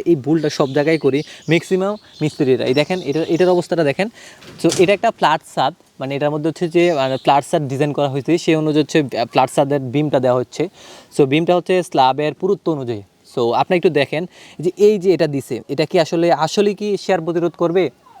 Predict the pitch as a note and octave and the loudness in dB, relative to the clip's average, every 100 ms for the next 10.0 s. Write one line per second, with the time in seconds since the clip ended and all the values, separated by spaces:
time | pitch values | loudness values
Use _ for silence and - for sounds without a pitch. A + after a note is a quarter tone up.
0 | - - C#3 B2+ G#2+ - _ - C3+ F3 | -10 0 2 2 -2 -14 _ -8 -2 2
1 | F3 E3+ F#3+ F#3+ E3+ F#3 F3+ G3 F#3 F3+ | 2 2 2 2 4 2 4 2 4 2
2 | F3+ D#3 C3 A#2 C3+ D#3+ E3 D3+ D#3+ D#3 | 2 0 -2 -6 -6 -2 0 0 0 0
3 | C#3+ C#3+ D#3 B2+ - D3+ G3+ - - - | 0 0 2 2 2 0 0 -10 -20 -20
4 | - D3+ F3 E3+ F#3+ G3 - E3 E3 F#3+ | -4 -2 0 -2 -2 -4 -4 0 4 4
5 | F3+ F#3 F3+ - F3 G3 F#3+ D3 D3+ E3 | 2 -2 -4 0 0 0 -4 -4 0 0
6 | - B2 G#2+ _ _ - D3+ F3 F3 F#3 | -2 -8 -8 _ _ -2 2 2 2 2
7 | G3 D3+ D3 C#3+ C3 B2+ D#3+ E3+ F3 D#3 | 2 2 2 0 -4 -2 0 2 2 0
8 | - - F3 F3+ E3+ F3+ C#3 F#3+ D#3+ D#3 | -2 -2 0 2 2 0 2 2 2 0
9 | B2+ C#3 D3+ D3+ D3+ E3 D#3+ D#3 D#3 | 0 0 0 0 -2 -2 -2 0 2